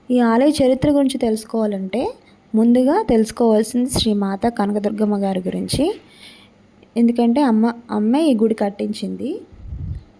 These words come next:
ఫస్ట్ ఎంట్రన్స్ అయితే ఇలా ఉంటుందండి. అమ్మ చిన్నప్పటి నుంచి దేవుడి మీద భక్తి, పేదల మీద సేవ దృక్పథంతో ఉండేవారంట. అమ్మలో మానవ సేవ, మాధవ సేవ రెండూ ఉన్నాయి.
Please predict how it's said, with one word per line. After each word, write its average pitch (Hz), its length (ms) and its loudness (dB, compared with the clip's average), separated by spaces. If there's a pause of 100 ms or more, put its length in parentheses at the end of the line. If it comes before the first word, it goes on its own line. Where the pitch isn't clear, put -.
(520)
ఫస్ట్ 233 220 -4
ఎంట్రన్స్ 240 400 -4
అయితే 233 180 -4
ఇలా 226 140 -4
ఉంటుందండి. 196 800 -8 (1700)
అమ్మ 233 200 2
చిన్నప్పటి 262 480 2
నుంచి 254 240 2
దేవుడి 226 320 2
మీద 240 140 -2
భక్తి, 214 520 -2
పేదల 202 420 -2
మీద 220 240 0
సేవ 208 360 0
దృక్పథంతో 202 640 -2
ఉండేవారంట. 190 600 -2 (1120)
అమ్మలో 220 360 0
మానవ 208 360 -4
సేవ, 208 360 -2
మాధవ 202 360 0
సేవ 208 300 0
రెండూ 208 380 2
ఉన్నాయి. 202 560 -4